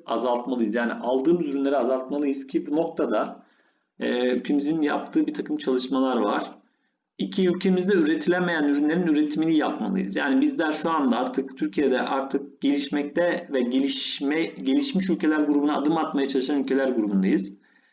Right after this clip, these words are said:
Gelişmekte olan bir ülkeyiz. Ee, hiç üretimi yapılmayan ürünler de ne yapılmalı? Türkiye'de üretilmeye başlanmalı ve kalitesi artırılmalı. Ürettiğimiz ürünlerin kalitesini artırmalıyız.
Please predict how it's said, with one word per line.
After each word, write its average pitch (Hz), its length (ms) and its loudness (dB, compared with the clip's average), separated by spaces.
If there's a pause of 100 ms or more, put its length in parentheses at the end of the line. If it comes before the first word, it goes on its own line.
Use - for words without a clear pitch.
(220)
Gelişmekte 123 560 -2
olan 135 260 2
bir 113 40 4
ülkeyiz. 117 560 -2 (420)
Ee, 127 340 0
hiç - 300 -2
üretimi 156 420 2
yapılmayan 156 360 -2
ürünler 143 500 2
de 123 100 2
ne 139 60 2
yapılmalı? 151 840 0
Türkiye'de 135 380 0
üretilmeye 131 480 2
başlanmalı 120 680 -2 (360)
ve 175 140 -2
kalitesi 156 460 -4
artırılmalı. - 640 -4
Ürettiğimiz 190 440 2
ürünlerin 175 320 2
kalitesini 180 580 0
artırmalıyız. 110 800 0